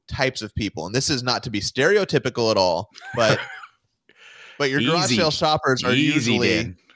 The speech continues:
Speaker 2: Oh,
Speaker 1: going
Speaker 2: God.
Speaker 1: to fall into one of these four categories.
Speaker 2: Here it comes. It's
Speaker 1: If
Speaker 2: the
Speaker 1: you
Speaker 2: end.
Speaker 1: think I'm talking about you, I'm, eh, eh, listener, I'm definitely not. You're,
Speaker 2: Here's
Speaker 1: you're not in any of these.
Speaker 2: the end of Men Seeking Tomahawks
Speaker 1: No,
Speaker 2: is
Speaker 1: no, no.
Speaker 2: about to happen.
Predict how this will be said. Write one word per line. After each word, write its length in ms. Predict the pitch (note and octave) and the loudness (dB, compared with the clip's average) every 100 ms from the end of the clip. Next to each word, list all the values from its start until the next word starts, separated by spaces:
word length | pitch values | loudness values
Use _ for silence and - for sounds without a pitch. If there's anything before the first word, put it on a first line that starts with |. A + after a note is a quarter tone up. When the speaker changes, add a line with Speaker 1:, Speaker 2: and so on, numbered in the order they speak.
| G#2 | -4
Speaker 2:
Oh, 200 | G#2+ A2+ | -2 0
Speaker 1:
going 180 | G#2 | 2
Speaker 2:
God. 80 | F2+ | 0
Speaker 1:
to 100 | B2 | -2
fall 300 | G#2+ C3 B2 | -2 0 2
into 240 | A#2+ A#2 A#2+ | 0 -2 -2
one 220 | A2 A#2+ | 2 2
of 80 | A2+ | 2
these 160 | A2+ | 0
four 220 | G#2+ A2+ G#2+ | 0 -2 -2
categories. 680 | A#2 F#2+ F#2 D2+ B1+ E2 | -2 -2 -4 -6 -6 -6
Speaker 2:
Here 140 | F#2+ G#2+ | 0 2
it 120 | A#2+ | 2
comes. 500 | - G#2 F2 E2+ - | 2 0 0 -4 -6
It's 180 | F2+ - | -8 -8
Speaker 1:
If 20 | - | -4
Speaker 2:
the 100 | B2 | 0
Speaker 1:
you 80 | |
Speaker 2:
end. 40 | G#2 | 0
Speaker 1:
think 100 | G2 | 0
I'm 60 | D3+ | -2
talking 280 | F#3+ D3+ D3 | 0 -2 0
about 240 | C#3 B2+ | 0 0
you, 100 | B2+ | 0
I'm, 140 | A2+ G#2+ - _ G#2 | 0 -4 -14 _ -16
eh, 120 | A2 D#2 | -14 -14
eh, 100 | F#2 F2+ | -16 -2
listener, 420 | B2+ B2 A#2 G#2+ | 0 2 2 2
I'm 180 | G#2+ A2+ | 2 2
definitely 440 | C#3 A#2+ G#2+ G2+ | 0 0 -4 -6
not. 260 | G2 E2+ A#1 | -2 -4 -2
You're, 160 | G#2 A2 | 0 2
Speaker 2:
Here's 100 | A2+ | 2
Speaker 1:
you're 80 | A2+ | 0
not 160 | G2+ | 0
in 160 | F#2 F2+ | -2 -4
any 140 | E2 | -10
of 60 | D2+ - | -12 -16
these. 260 | - - - - | -20 -20 -20 -8
Speaker 2:
the 200 | F2+ D#2 | -6 -2
end 240 | G2 G2+ | 0 2
of 100 | F#2+ | 2
Men 220 | F#2 F#2 | 2 0
Seeking 360 | F2 G2 F2 F2+ | 0 -4 -2 -2
Tomahawks 800 | - E2 D2+ D#2+ D#2 - - - | -2 -2 -2 0 -2 -4 -12 -8
Speaker 1:
No, 140 | G2+ G2 | -4 -4
Speaker 2:
is 80 | |
Speaker 1:
no, 80 | G2 | -4
no. 180 | D2+ D2 | -6 -4
Speaker 2:
about 240 | F2 F2 | 0 0
to 100 | E2+ | 0
happen. 560 | F2 E2 D2+ D2 D#2+ F#2+ | -2 -2 -4 -8 -10 -14